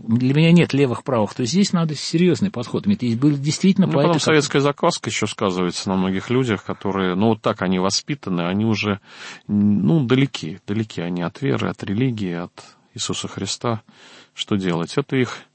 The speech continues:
Speaker 2: не вина, наверное, это их беда.
Speaker 1: Не у каждого была бабушка, которая водила их в церковь.
Speaker 2: Да, не у каждого. Бывает, чудеса происходят, и человек совершенно вроде советского воспитания, вдруг неожиданно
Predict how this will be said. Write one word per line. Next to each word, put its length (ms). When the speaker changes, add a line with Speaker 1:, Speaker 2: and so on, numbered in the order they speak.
Speaker 2:
не 120
вина, 260
наверное, 400
это 140
их 120
беда. 360
Speaker 1:
Не 100
у 80
каждого 420
была 280
бабушка, 480
которая 300
водила 320
их 160
в 20
церковь. 500
Speaker 2:
Да, 380
не 100
у 60
каждого. 480
Бывает, 340
чудеса 400
происходят, 680
и 40
человек 280
совершенно 540
вроде 220
советского 520
воспитания, 580
вдруг 300
неожиданно 640